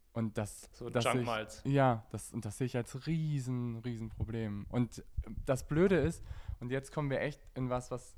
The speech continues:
Speaker 1: echt nicht mehr so cool ist, ist, dass ich jetzt gerade so in der letzten Zeit echt auch viele Leute habe, die sich mit krassen gesundheitlichen Problemen vorstellen, weil Gesundheit, also Ausdauersport ist gut, ne?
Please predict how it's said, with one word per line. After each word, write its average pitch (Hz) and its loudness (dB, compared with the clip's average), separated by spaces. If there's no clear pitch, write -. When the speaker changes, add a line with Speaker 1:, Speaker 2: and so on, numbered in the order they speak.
Speaker 1:
echt 135 -6
nicht 156 -4
mehr 151 0
so 131 -6
cool 139 -2
ist, 165 -2
ist, 123 -6
dass - -2
ich - -10
jetzt 123 -6
gerade 135 2
so 135 -6
in 135 -4
der 127 -2
letzten 139 -4
Zeit 131 -4
echt 135 -6
auch 131 -8
viele 135 -4
Leute 123 -4
habe, 117 -4
die 120 -6
sich 113 -12
mit 120 -6
krassen 139 -4
gesundheitlichen 120 -6
Problemen 107 -8
vorstellen, 113 -4
weil 120 4
Gesundheit, 165 2
also 131 4
Ausdauersport 151 4
ist - -10
gut, 113 -4
ne? 170 2